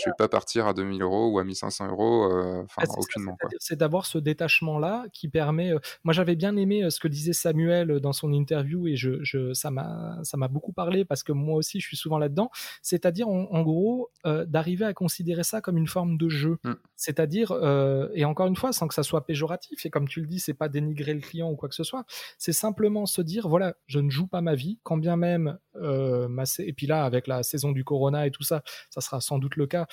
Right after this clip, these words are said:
Speaker 1: quand bien même j'ai une saison déficitaire qui se passe pas bien et tout ça, comment je saurais rebondir, quelles idées je vais avoir, comment je vais, euh...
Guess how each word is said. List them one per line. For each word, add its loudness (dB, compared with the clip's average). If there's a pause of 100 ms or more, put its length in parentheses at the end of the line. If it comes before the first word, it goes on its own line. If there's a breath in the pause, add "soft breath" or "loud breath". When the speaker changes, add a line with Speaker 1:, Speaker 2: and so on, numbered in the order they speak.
(160 loud breath)
Speaker 1:
quand 0
bien 0
même 2
j'ai 2
une 2
saison 0
déficitaire -2
qui -12
se -8
passe -2
pas 0
bien 0
et 0
tout -4
ça, 0 (720 loud breath)
comment 4
je 4
saurais 0
rebondir, 2
quelles 0
idées 2
je 0
vais 0
avoir, 0
comment 0
je -2
vais, 0 (400 loud breath)
euh... 0